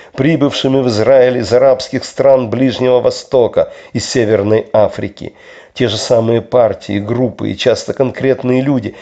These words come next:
которые вчера осознанно и безжалостно уничтожали сотни тысяч этих евреев ради утверждения собственного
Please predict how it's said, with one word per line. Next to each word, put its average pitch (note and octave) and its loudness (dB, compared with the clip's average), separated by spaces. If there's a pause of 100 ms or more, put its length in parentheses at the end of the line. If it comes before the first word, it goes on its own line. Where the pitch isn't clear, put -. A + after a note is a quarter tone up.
(120)
которые B2 0
вчера B2 2
осознанно A#2+ 0
и A#2+ 0
безжалостно G#2+ -2
уничтожали A2+ 0 (240)
сотни C#3 -2
тысяч C3+ -4
этих C3+ -6
евреев C3 0
ради C3 2
утверждения B2+ 0
собственного C3 0